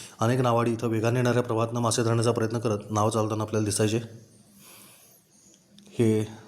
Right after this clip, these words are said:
धरणाचं सूर असलेलं काम आणि त्यामुळे नष्ट होणारा हा सुंदर नैसर्गिक आविष्कार. इथल्या पाण्याला असा प्रचंड खळखळाट होता. धरणाचं काम सुरू होण्यापूर्वी, म्हणजे मी गेलो होतो त्या वर्षीचं हे छायाचित्र आहे.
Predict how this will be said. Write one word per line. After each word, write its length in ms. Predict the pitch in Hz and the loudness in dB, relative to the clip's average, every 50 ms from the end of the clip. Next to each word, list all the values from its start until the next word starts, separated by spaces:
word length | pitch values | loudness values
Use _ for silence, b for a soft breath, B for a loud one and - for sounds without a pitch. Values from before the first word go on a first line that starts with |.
| - - | -4 0
धरणाचं 320 | 110 104 110 110 110 - | 0 2 2 2 0 0
सूर 140 | 110 110 110 | -2 -2 -2
असलेलं 240 | 110 107 - 113 113 | -2 -2 -2 -2 -2
काम 240 | 110 113 107 104 98 | 0 0 -2 -2 -4
आणि 100 | 101 104 | -6 -6
त्यामुळे 280 | 101 110 107 110 110 | -4 -2 -2 0 0
नष्ट 200 | 110 110 - - | 0 -2 -2 0
होणारा 260 | 117 107 113 113 107 98 | 0 2 2 2 0 0
हा 80 | 101 | -2
सुंदर 300 | 101 - 110 110 110 110 104 107 - | -4 -4 -2 -2 0 -2 -2 -4 -4
नैसर्गिक 380 | 113 107 104 - 110 101 107 110 | -2 0 0 0 0 0 -2 0
आविष्कार. 360 | 101 101 104 98 - - 95 - - - - - - - - - _ _ _ _ - B B B B B B B B B B 208 202 - 202 202 - - _ _ - - _ - - _ - _ - - _ _ _ - - | 0 0 0 -2 -2 -4 -6 -8 -10 -18 -20 -20 -20 -20 -20 -20 _ _ _ _ -20 B B B B B B B B B B -20 -20 -20 -20 -20 -20 -20 _ _ -20 -20 _ -20 -20 _ -20 _ -20 -20 _ _ _ -8 -6
इथल्या 180 | - - - - | -2 0 2 2
पाण्याला 260 | 107 107 113 117 117 | 2 2 2 2 2
असा 120 | 110 113 | 2 0
प्रचंड 440 | 113 - 120 - - 120 123 123 120 113 120 | -2 -4 -4 -4 -2 -2 0 0 0 0 0
खळखळाट 340 | 110 107 - 110 107 104 110 | -2 0 0 0 0 0 0
होता. 180 | 104 - 98 98 - - - - - - - - - B B B B B B B B B B B B B B 113 | -2 -4 -6 -12 -12 -16 -20 -20 -20 -20 -20 -20 -20 B B B B B B B B B B B B B B -2
धरणाचं 320 | 113 110 120 127 123 139 | 0 2 2 2 0 0
काम 140 | 131 135 139 | 0 0 -2
सुरू 180 | - 139 131 | 0 0 0
होण्यापूर्वी, 340 | 131 127 127 120 117 113 107 | 0 0 0 -2 -4 -4 -6
म्हणजे 180 | 104 107 107 107 | -4 -4 -2 0
मी 100 | 113 120 | 0 2
गेलो 200 | 113 113 113 123 | 4 4 6 6
होतो 160 | 120 117 123 | 4 4 2
त्या 120 | 120 123 | 2 2
वर्षीचं 280 | 120 117 117 - - 123 | 2 2 0 0 0 0
हे 100 | 120 107 | 0 0
छायाचित्र 320 | 113 113 110 113 107 110 | 0 0 0 0 -2 -2
आहे. 100 | 110 131 | -2 -4